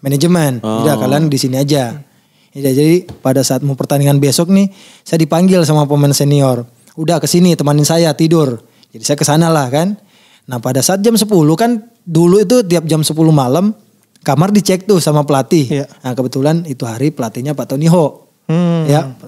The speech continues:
Speaker 1: pelatih Pak Tony Ho. Jadi saya di, pas dicek kamarnya kedapatan. Loh, "Kok kamu ada di sini?" saya bilang. "Loh, saya dipanggil sama senior kan untuk temani dia." "Enggak, pulang, pulang, pulang." Dari situ saya bersumpah, saya bilang, "Saya akan keluar dari tim ini," saya bilang. "Saya akan buktikan kalau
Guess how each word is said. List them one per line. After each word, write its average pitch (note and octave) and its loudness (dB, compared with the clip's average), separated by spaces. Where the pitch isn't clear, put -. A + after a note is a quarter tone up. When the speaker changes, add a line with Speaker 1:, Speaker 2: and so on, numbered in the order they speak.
Speaker 1:
pelatih A#2 -12
Pak C3+ -10
Tony B2 -8
Ho. A#2+ -12
Jadi C3 -4
saya F#3 0
di, E3 0
pas E3+ -4
dicek D#3 -2
kamarnya D3+ 0
kedapatan. F#3 -2
Loh, C#3+ -4
"Kok F3+ 0
kamu G#3+ 2
ada A3+ 2
di G#3+ 2
sini?" A#3+ 4
saya D3 -2
bilang. B2 -4
"Loh, C#3+ -2
saya - -4
dipanggil F#3+ 2
sama E3 0
senior F#3 2
kan F3 0
untuk F3 -2
temani D3+ 0
dia." C#3+ 0
"Enggak, F3 2
pulang, A#3+ 0
pulang, A#3+ 0
pulang." A3+ 0
Dari D3+ 0
situ F#3+ 0
saya - -4
bersumpah, E3+ 2
saya D3 0
bilang, B2+ -4
"Saya F#3+ -2
akan F#3+ 0
keluar F3+ 2
dari C3+ 0
tim C#3+ -2
ini," D#3+ 2
saya B2+ 0
bilang. B2 -2
"Saya D3 -6
akan E3 0
buktikan F#3 0
kalau D#3 -2